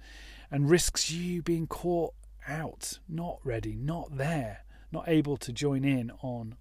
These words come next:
all of this. It's a stark parable in a sense to wake us up to that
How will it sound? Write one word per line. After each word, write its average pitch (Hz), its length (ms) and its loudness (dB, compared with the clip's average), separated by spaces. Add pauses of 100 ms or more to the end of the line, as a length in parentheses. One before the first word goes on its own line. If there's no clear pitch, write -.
all 120 240 -4
of 107 120 -10
this. 110 320 -6
It's - 240 -4
a 135 160 0 (440)
stark - 600 2
parable 123 340 2
in 117 100 -2
a 117 60 -8
sense 110 400 -4
to 123 100 -8
wake 143 340 0
us - 140 0
up - 360 -2
to - 140 -6
that 120 240 -8